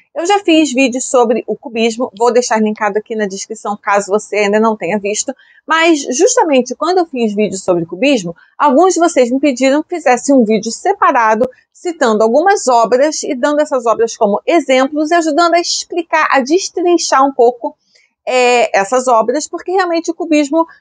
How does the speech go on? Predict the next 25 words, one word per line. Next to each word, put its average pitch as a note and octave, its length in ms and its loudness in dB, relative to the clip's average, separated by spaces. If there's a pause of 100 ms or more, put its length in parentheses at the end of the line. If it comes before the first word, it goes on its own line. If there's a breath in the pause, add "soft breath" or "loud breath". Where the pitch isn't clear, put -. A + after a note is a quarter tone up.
(140 loud breath)
não D#4 160 -2
é C4+ 160 4
um C#4 120 2
dos C4 120 -2
movimentos C4 580 0
mais, A#3+ 800 2
é, A3+ 440 4 (960)
fáceis, G3+ 560 -2
né? A#3+ 120 2
Ou B3 160 4
não B3 140 4
é A#3+ 100 4
um B3+ 80 4
dos A#3+ 160 -4
movimentos A#3+ 680 -4
mais, A3 880 0 (100)
é, - 120 -14 (360)
imediatamente B3 1120 2 (840)
destrincháveis, A#3+ 1080 2
digamos G3 340 -2
assim, G3 240 -8
né? F#3+ 260 -2
Ele A3 200 4
é, D#4 160 4
sim, B3 380 -2